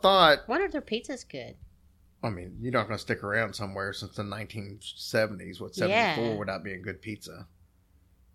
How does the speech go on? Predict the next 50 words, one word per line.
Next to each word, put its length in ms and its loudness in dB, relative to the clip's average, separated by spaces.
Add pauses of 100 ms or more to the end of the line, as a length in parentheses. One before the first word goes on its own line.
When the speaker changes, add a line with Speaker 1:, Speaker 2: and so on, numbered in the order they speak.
(520)
Speaker 2:
True 240 -6
story. 380 -6
Speaker 1:
I 180 2
don't 100 -2
know. 240 -10
Maybe 200 -2
that's 220 -4
not 100 -2
true. 140 -2
How 80 0
long 120 2
has 100 -2
Little 100 -2
Caesars 360 -4
been 140 -8
around? 320 -6 (120)
Speaker 2:
Oh, 160 -4
stop. 360 -6
Little 200 -6
Caesars 400 -6
is 140 -10
good. 400 -12 (420)
Speaker 1:
You 100 2
know 100 6
what? 300 6
Little 240 4
Caesars 400 4
have 140 -4
been 100 4
around 300 4
for 120 -4
probably 360 2
that 220 0
long 300 -4
because 360 0
Speaker 2:
Mm-hmm. 40 -12 (300)
Speaker 1:
when 160 4
I 220 6
first 380 2
had 260 2
it, 100 0
I 80 2
was 160 -4
in 60 -2
high 260 2
school, 300 -4
which 160 -6
was 160 -8
mid 220 -2
eighties. 580 -4